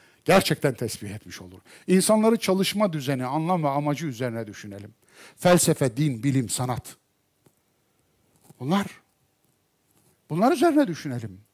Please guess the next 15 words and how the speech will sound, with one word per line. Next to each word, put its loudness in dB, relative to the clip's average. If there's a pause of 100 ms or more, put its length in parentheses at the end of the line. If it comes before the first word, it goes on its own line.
(340)
Gerçekten 4
yüksek 2
ve 8
yüce 6
bir 6
tesbih 2
etmiş -2
oluruz. -16 (380)
Tıp, 4
psikoloji, 2
antropoloji, -2
sosyoloji, -4
hukuk, -8 (180)
ekonomi, 2
siyaset. 0